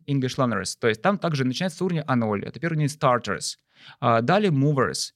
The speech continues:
третий Flyers. Вот надо начинать с, ну, как бы с первого уровня, то есть это не сразу, то есть, эм, есть промежуточные как бы этапы,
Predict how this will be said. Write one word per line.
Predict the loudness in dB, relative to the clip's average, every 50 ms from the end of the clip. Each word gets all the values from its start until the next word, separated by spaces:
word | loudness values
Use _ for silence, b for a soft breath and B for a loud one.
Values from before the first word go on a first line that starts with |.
| _
третий | -2 -2 -2 -2 -4
Flyers. | -6 -2 0 2 2 2 2 0 -4 -8 -10
Вот | -10 -6 -2
надо | -2 -2 0
начинать | -2 -2 -4 -6 -6
с, | -4 -4
ну, | -4 -4
как | -4 -6 -6 -2 -2 -2
бы | -2 -2
с | -4 -4
первого | -4 0 0 0 0
уровня, | 2 0 0 0 0 0 -2 -4 B B B B B
то | 0
есть | 0 0 0
это | -2 -2 -2 0
не | 0 0
сразу, | -2 0 2 2 4 4 2 0 -2
то | -2 0
есть, | 0 0 -2 -4 -4
эм, | -2 0 0 0 0 -2 -4 -6 b b b b
есть | 0 0 2 2
промежуточные | 0 0 0 0 0 -2 -2 -4 -2 -2 -2
как | 0 0 0
бы | 0 -2
этапы, | 0 2 2 2 2 2 0 -2